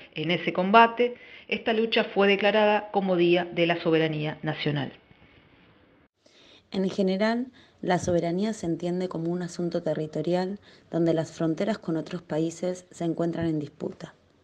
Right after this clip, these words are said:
Speaker 2: Muchas veces, los conflictos de este tipo son abordados superficialmente,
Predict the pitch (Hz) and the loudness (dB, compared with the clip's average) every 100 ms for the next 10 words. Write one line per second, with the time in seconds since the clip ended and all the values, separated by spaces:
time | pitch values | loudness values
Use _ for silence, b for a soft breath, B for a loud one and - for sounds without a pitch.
0 | b b b 165 165 151 175 190 - 185 | b b b -6 -6 -2 -2 -2 -4 -10
1 | - b b b 180 175 175 170 220 226 | -10 b b b -6 -2 -2 -2 -4 -2
2 | 196 - 165 185 185 185 - 214 214 190 | -2 -4 -2 -2 -2 -6 -4 -2 0 -2
3 | 170 180 180 180 - - - 156 156 147 | -2 -2 -4 -8 -10 -10 -10 -6 -4 -4
4 | 139 135 147 | -6 -8 -12